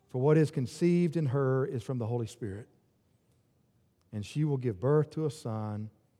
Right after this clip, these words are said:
and you are to call him Jesus, because he will save his people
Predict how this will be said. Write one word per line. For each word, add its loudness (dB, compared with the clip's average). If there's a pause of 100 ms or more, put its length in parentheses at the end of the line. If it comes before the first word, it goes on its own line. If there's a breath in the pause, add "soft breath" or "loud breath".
(420)
and -8
you 0
are -2
to -12
call -6
him -4
Jesus, -12 (1160)
because -6
he -4
will -12
save -2
his -6
people -12